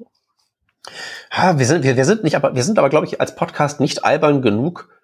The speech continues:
als dass wir schon viele Catchphrases so hätten, die man da draufdrucken kann. Also, weil du willst doch eigentlich so einen Wiedererkennungswert da drin haben. Ne? Nicht einfach, nicht einfach nur unser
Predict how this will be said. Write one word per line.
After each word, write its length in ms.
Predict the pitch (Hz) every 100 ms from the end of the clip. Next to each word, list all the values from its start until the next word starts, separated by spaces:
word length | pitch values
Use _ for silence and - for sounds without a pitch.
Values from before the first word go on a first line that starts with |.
| _ _ _ _ _ _ _ _
als 180 | 123 -
dass 180 | 147 147
wir 80 |
schon 160 | 131 127
viele 220 | - 127
Catchphrases 760 | - 170 - 139 113 101 98 -
so 120 | 101
hätten, 240 | 110 101
die 80 | 107
man 120 | 92
da 80 | 95
draufdrucken 480 | 117 120 - - 87
kann. 300 | - 64 -
Also, 180 | - 117
weil 160 | 131 135 - -
du 100 | 113
willst 160 | 170 -
doch 80 |
eigentlich 260 | 117 - -
so 140 | 147
einen 380 | - 127 123 117 _ _ _ _ _ _ _ _ _ _ -
Wiedererkennungswert 760 | 127 165 95 123 104 - 104
da 60 | 92
drin 220 | 90 73
haben. 260 | 73 - - _ _ _ _ _ _ _ _
Ne? 100 | 131
Nicht 180 | 156 113
einfach, 220 | 123 110
nicht 180 | 123 131
einfach 300 | 139 104 95
nur 320 | 98 135 196
unser 400 | - 131 120 -